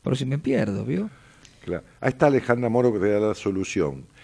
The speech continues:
Speaker 2: Que le pase detergente y la lluvia se lo enjuaga. Ja, ja.
Speaker 1: <laughs> Yo, yo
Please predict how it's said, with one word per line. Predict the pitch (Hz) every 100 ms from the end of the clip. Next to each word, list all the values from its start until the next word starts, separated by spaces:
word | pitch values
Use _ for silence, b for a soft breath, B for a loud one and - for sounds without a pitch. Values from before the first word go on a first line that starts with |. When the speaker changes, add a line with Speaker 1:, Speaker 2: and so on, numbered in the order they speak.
| b
Speaker 2:
Que | - 101
le | 104
pase | 131 -
detergente | 127 123 117 135 131
y | 127
la | 101
lluvia | 98 113 101
se | 92
lo | 92
enjuaga. | 85 87 73 69 76
Ja, | - 90
ja. | - - - _ _ _ _ _ _ _ _ - _ _ _ - _ _ b b b b b b b b b b b b -
Speaker 1:
<laughs> | - 160 185 175 - - - - - - - -
Yo, | - 220 214 -
yo | 175 208 226 196